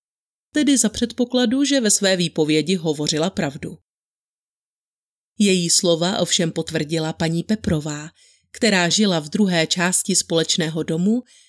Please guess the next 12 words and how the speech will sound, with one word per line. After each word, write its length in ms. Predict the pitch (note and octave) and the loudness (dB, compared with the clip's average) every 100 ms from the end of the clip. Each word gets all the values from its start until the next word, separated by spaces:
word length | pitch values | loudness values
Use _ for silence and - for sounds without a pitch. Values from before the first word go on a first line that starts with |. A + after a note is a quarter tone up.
| _ | _
a 160 | A3+ G#3+ | 2 4
její 340 | G#3+ G3+ F#3 E3+ G#3 | 4 4 2 0 0
ložnice 600 | G3+ B3+ B3+ - F#3 E3 - - _ | 2 2 0 0 -4 -6 -12 -20 _
byla 260 | C4+ C4 A3 | 2 2 2
od 200 | G3 - | -2 0
té 220 | F#3+ F3+ | 0 2
manželů 440 | E3 F3 F#3 D#3+ | 0 0 0 0
Gardinerových 1000 | D#3 E3+ F3+ F3 F#3 F3+ F#3 F#3+ G3+ - - _ _ | 0 0 0 0 0 0 0 0 -2 -4 -14 _ _
oddělena 600 | C4 A#3 A3 A#3 A3+ A3+ | 0 2 2 2 2 2
pouze 420 | A3+ E3+ E3+ F3 | 0 0 2 0
tenkou 420 | - E3 D#3 F3 F#3+ | 0 -4 -2 -4 -4
příčkou. 720 | - D3+ - - D#3+ - | -6 -6 -8 -8 -10 -12